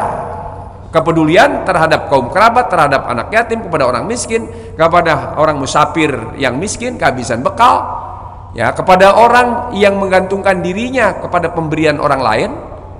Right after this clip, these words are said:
walaupun tidak meminta, kemudian membebaskan orang-orang, eh, hak atau hamba sahaya. Itu yang namanya harus maksimal.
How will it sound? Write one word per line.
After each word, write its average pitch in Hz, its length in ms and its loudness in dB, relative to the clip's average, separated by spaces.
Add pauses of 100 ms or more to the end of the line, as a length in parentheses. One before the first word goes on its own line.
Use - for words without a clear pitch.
(500)
walaupun 175 400 4
tidak 175 240 2
meminta, 143 560 0 (560)
kemudian 139 320 2
membebaskan 160 480 0
orang-orang, 135 640 2 (1040)
eh, 117 180 0
hak 139 120 2 (120)
atau 131 140 -2
hamba 120 180 0
sahaya. 92 460 -6 (1000)
Itu 139 240 -2
yang 113 220 2 (760)
namanya 139 400 -2
harus 147 160 -8
maksimal. 92 460 -12